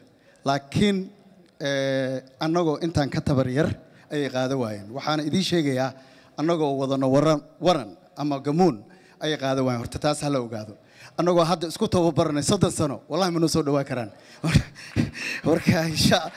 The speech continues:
horta taas niyadda ha loo, ha loo sheego. Waxaa soo hartay oo kale, annaga baddaan ka xignaa, soo ma? Adduunyada taariikhda waxay qortaa qofkii badda kaaga dhow inuu kaa taariikh dheer yahay. Annaga taariikh ma qorin, laakiin waxaa cad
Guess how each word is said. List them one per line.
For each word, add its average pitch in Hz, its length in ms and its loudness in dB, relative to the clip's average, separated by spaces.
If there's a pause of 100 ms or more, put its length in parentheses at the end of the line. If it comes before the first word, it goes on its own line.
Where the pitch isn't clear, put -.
(200)
horta 226 220 2
taas 233 280 6
niyadda 202 320 2
ha 185 60 4
loo, 185 180 6
ha 160 200 0
loo 190 160 4
sheego. 147 320 0 (400)
Waxaa 196 360 6
soo 226 240 4
hartay 190 280 0
oo 165 60 2
kale, 139 220 0 (680)
annaga 214 340 4
baddaan 185 340 0
ka 190 100 0
xignaa, 135 300 0
soo 185 160 2
ma? 240 120 4 (360)
Adduunyada 202 500 2
taariikhda 180 400 2
waxay 175 180 4
qortaa - 400 -4 (460)
qofkii 214 340 4
badda 180 280 2
kaaga 170 380 2
dhow 202 200 4 (120)
inuu 190 160 -2
kaa 175 200 -2
taariikh 165 300 0
dheer 156 180 2
yahay. 110 220 -4 (480)
Annaga 185 240 0
taariikh 170 280 0 (380)
ma 185 60 0
qorin, 202 260 6 (340)
laakiin 165 320 2
waxaa 147 280 0
cad - 220 4